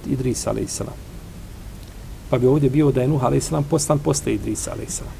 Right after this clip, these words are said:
Međutim, to je problematično. Idris je došao posle Nuha, a nije prije Nuha. To je ispravnije mišljenje. A,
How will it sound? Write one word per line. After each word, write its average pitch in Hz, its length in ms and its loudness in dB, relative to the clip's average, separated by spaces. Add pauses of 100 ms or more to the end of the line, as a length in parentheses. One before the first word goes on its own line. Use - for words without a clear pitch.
(160)
Međutim, 139 280 -2
to 147 100 2
je 143 60 6
problematično. 135 600 0 (840)
Idris 139 320 4
je 139 60 6
došao 139 260 4
posle 147 340 2
Nuha, 107 240 -4 (400)
a 120 80 -6
nije 151 160 6
prije 151 220 4
Nuha. 120 240 -2 (340)
To 123 60 0
je - 20 0
ispravnije 143 380 4
mišljenje. - 340 0 (1500)
A, 113 280 2